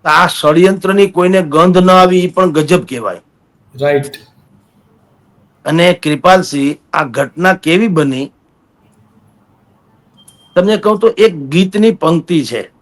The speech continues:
Speaker 2: હમ.
Speaker 1: વાત તો સારા માટે લખવામાં આવી હતી, ગીત તો બહુ સારા સેન્સમાં લખવામાં
Speaker 2: યસ.
Speaker 1: આવ્યું હતું,
Speaker 2: હમ.
Speaker 1: પણ અહીંયા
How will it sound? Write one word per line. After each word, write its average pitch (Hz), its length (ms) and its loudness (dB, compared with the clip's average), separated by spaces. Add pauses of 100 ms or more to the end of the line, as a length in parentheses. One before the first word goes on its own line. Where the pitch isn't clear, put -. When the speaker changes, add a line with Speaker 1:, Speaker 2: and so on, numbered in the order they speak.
(400)
Speaker 2:
હમ. 143 260 -6 (760)
Speaker 1:
વાત 143 480 0 (340)
તો 208 120 4
સારા 190 420 2
માટે 208 280 2
લખવામાં 160 500 2
આવી 151 160 0
હતી, 180 240 -4
ગીત 160 360 -2
તો 214 120 4
બહુ 196 220 4
સારા 185 400 2
સેન્સમાં 180 520 0
લખવામાં 160 440 2
Speaker 2:
યસ. 143 80 4
Speaker 1:
આવ્યું 151 140 -4
હતું, 214 360 0 (540)
Speaker 2:
હમ. 147 240 -2
Speaker 1:
પણ 202 120 2
અહીંયા 202 680 2